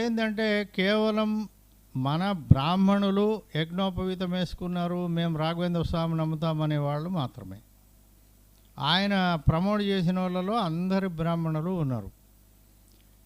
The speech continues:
అయితే సరే, రేపు డీవీఎఫ్ ఆపరేషన్ ఉంది కదా, ఆపరేషన్ డీవీఎఫ్ అని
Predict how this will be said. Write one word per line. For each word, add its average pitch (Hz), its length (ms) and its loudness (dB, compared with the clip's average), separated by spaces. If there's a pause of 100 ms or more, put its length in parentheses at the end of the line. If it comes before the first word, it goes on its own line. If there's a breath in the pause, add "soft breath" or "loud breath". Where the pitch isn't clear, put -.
అయితే 196 260 -2 (760)
సరే, 196 220 -2 (160)
రేపు 190 340 -4 (380)
డీవీఎఫ్ 220 560 2 (460)
ఆపరేషన్ 170 500 4 (120)
ఉంది 151 200 -2
కదా, 165 160 -6 (220)
ఆపరేషన్ 170 500 0
డీవీఎఫ్ 160 460 -4
అని 165 100 -4